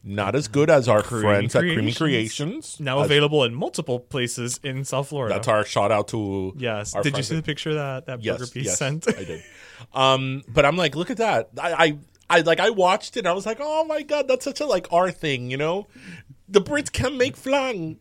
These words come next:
Speaker 1: but, you know, <laughs> he said
Speaker 2: That's
Speaker 1: that from Hialeah can.
Speaker 2: That's why we had to, s-, you know, have that whole war.
Speaker 1: <laughs>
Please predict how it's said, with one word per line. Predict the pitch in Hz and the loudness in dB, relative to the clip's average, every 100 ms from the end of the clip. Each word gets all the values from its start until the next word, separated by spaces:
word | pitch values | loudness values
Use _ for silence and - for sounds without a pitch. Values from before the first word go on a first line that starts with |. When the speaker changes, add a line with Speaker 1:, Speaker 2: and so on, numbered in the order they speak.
| - | -16
Speaker 1:
but, | 117 123 127 - | 0 2 2 0
you | 196 | -2
know, | 151 117 123 - | 0 0 -2 -6
<laughs> | 302 - - 330 - 415 - - 370 _ 302 - - - | -8 -8 -10 -14 -14 -14 -14 -12 -14 _ -16 -14 -16 -4
he | - | 0
said | 151 170 | 8 8
Speaker 2:
That's | 175 | 10
Speaker 1:
that | 185 | 8
from | 180 156 | 8 6
Hialeah | 156 143 151 156 | 8 6 6 4
can. | - 120 95 147 | 2 -4 -2 -2
Speaker 2:
That's | 143 - | -4 -4
why | 147 | -6
we | 135 | -4
had | 127 117 | -6 -8
to, | - | -10
s-, | 113 - - | -8 -10 -12
you | 123 | -14
know, | 95 90 92 123 147 139 | -14 -16 -16 -16 -16 -12
have | 127 | -10
that | 113 | -8
whole | 110 107 | -8 -8
war. | 104 95 90 90 104 | -8 -10 -10 -10 -12
Speaker 1:
<laughs> | _ | _